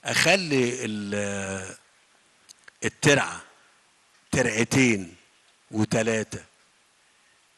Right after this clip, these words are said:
وأقدر أجيب المية من، من شرق مصر لغاية لما توصل لأي حتة، تفتكروا بفضل الله في حاجة توقفني؟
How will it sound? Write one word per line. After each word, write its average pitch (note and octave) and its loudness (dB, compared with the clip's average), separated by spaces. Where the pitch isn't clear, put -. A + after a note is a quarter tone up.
وأقدر C3+ 2
أجيب C3+ -2
المية A#2 -4
من، G#2+ -4
من G#2+ -4
شرق C#3+ 2
مصر G#2+ -4
لغاية B2 0
لما A2 -2
توصل B2 -4
لأي C#3+ -2
حتة، - -6
تفتكروا A#2 -2
بفضل A#2+ -2
الله G#2+ -2
في - -4
حاجة B2 0
توقفني؟ A2+ -6